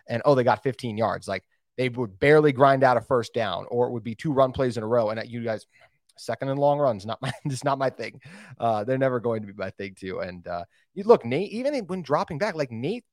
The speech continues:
early had, had, was, his scrambling was huge for this Utah offense. You could see that back too. Just even when U C L A trying to track him down, like,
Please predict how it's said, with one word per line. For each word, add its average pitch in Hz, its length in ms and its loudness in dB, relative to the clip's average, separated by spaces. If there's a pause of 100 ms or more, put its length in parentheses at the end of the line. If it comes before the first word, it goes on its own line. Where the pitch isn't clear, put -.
(300)
early 180 280 2
had, 143 300 -2
had, 147 260 -10
was, 135 100 -10
his 165 180 -4
scrambling 185 520 -6
was 143 160 -2
huge 302 320 -6
for 196 120 -6
this 185 200 -8
Utah 202 400 -2
offense. 110 260 -8
You 147 80 -6
could - 140 -14
see 220 160 -12
that 214 200 -2
back 233 260 -2
too. 262 180 -8
Just 170 200 -4 (360)
even 220 260 0
when 208 140 2
U 202 100 -2
C 196 140 -2
L 185 100 2
A 196 80 2
trying 180 340 0
to 170 60 0
track 180 300 2
him 190 80 -2
down, 196 260 -2
like, 143 140 -4